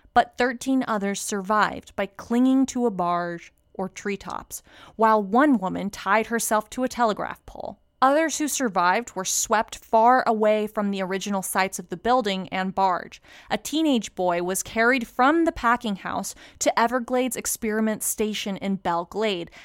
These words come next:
a distance of eight miles away. On Rita Island, a number of persons who had successfully climbed to the roof of their houses to escape floodwaters were struck by trees or received fatal bites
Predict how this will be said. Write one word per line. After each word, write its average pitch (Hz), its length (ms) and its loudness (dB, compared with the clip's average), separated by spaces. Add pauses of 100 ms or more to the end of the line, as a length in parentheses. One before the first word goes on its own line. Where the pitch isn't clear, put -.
(140)
a 226 60 -2
distance 233 640 -2
of - 100 -14 (160)
eight 208 320 -8
miles 175 560 -6
away. 180 460 -10 (180)
On 226 160 4
Rita 285 340 4
Island, 190 460 -2
a 214 80 0
number 240 380 4
of 269 100 -6
persons 202 440 -4
who 196 100 -6
had 190 200 -4
successfully 240 640 -2
climbed 262 420 2
to 277 100 -4
the 247 120 -2
roof 240 200 0
of 233 100 -8
their 214 120 -2
houses 233 460 4
to - 120 -8
escape 226 460 -4
floodwaters 247 680 2
were 233 120 2
struck 262 420 2
by 311 180 4
trees 175 640 -8 (240)
or 226 220 4
received 208 540 -4 (260)
fatal 247 300 2
bites 180 520 -4